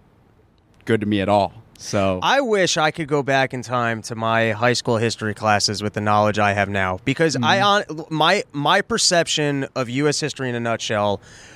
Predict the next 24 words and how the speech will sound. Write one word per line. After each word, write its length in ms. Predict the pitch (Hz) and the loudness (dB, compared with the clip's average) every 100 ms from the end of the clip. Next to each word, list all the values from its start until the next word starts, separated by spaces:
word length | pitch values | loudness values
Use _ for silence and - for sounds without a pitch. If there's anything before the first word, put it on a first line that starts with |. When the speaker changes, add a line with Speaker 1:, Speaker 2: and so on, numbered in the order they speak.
| - - | -20 -6
Speaker 2:
was, 580 | 139 143 139 135 117 - - | 0 2 2 2 -2 -4 -4
uh, 420 | 131 131 127 127 123 _ | 0 2 2 2 -2 _
if 180 | 139 127 | -6 -6
you 80 | 127 | -4
look 240 | 151 214 | -2 0
at 100 | 247 | 0
world 240 | 226 233 180 | 0 0 2
history 500 | 170 - 147 147 151 | 0 -2 -2 -2 0
or 100 | 156 | 0
you 120 | 160 | 0
look 140 | 190 | 0
at 60 | 185 | 0
American 480 | 156 160 165 156 135 | 0 2 2 0 -4
history, 600 | 123 - 117 113 110 104 - - - | -4 -6 -6 -6 -6 -10 -16 -20 -10
you've 100 | 131 | 0
got 220 | 151 147 | 2 2
conservatives, 720 | - 135 - 208 208 214 208 | 2 0 2 2 4 4 2
they're 120 | - | -2
trying 220 | 151 165 165 | -2 0 2
to 60 | - | 0
keep 140 | 180 | -4
the 80 | - | -4
status 400 | - 175 170 160 | 0 2 2 0
quo, 480 | - 139 131 131 | 0 2 2 2